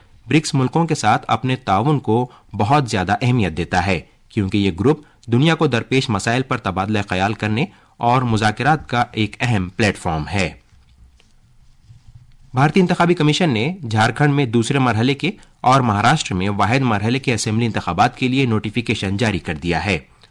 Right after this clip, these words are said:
مہاراشٹر کی دو سو اٹھاسی سیٹوں کے لیے اگلے مہینے کی بیس تاریخ کو voting ہوگی۔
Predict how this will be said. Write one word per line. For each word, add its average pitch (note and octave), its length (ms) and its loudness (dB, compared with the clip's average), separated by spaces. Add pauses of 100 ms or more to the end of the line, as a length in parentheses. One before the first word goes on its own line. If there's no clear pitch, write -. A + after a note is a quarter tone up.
مہاراشٹر G2+ 480 -2
کی C3+ 140 -6
دو A2+ 160 -2
سو A2+ 180 -4
اٹھاسی G2+ 360 -4
سیٹوں B2 300 -4
کے C#3+ 120 -6
لیے C3 220 -2 (320)
اگلے C3 280 0
مہینے C#3+ 280 4
کی D3 100 -2
بیس B2 280 0
تاریخ G#2+ 380 0
کو G2 220 -2
voting G#2 340 0
ہوگی۔ E2+ 300 -2